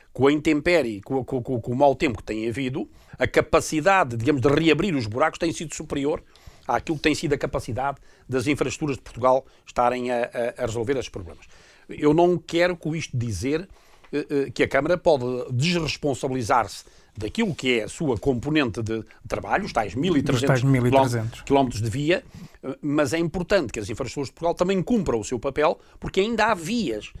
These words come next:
Speaker 1: que são verdadeiramente vias urbanas, como é o caso de António Macedo, que estão na mão de terceiros e que são vitais para o bom funcionamento da estrutura viária. Dizer também que o, o António dizia, "Não, nos primeiros cem dias,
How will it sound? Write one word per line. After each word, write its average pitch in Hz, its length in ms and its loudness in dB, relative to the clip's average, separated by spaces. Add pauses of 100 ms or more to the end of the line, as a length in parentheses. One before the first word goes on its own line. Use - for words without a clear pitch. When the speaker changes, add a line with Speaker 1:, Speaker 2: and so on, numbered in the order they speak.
(240)
Speaker 1:
que - 120 -10
são 180 260 6
verdadeiramente 170 500 0
vias 135 380 -4 (140)
urbanas, 139 500 4 (140)
como 120 120 -6
é 113 40 0
o 98 40 -4
caso 113 220 0
de 120 60 2
António 127 260 0
Macedo, 185 460 -4 (480)
que - 260 -2 (160)
estão 135 320 0
na 127 100 2
mão 139 140 4
de 143 80 0
terceiros 147 560 0 (320)
e 160 80 -6
que - 80 -6
são 131 160 0
vitais 139 680 0 (460)
para 147 200 6
o 147 140 2
bom 151 380 6
funcionamento 135 800 0 (340)
da 135 120 2
estrutura 147 340 4
viária. 104 420 0 (320)
Dizer 160 320 2
também 151 440 2 (480)
que 185 340 2
o, 127 200 -6
o 135 120 0
António 170 260 2
dizia, 117 240 0
"Não, 175 160 2
nos 185 260 -2
primeiros 185 300 -2
cem 185 180 0
dias, 196 400 0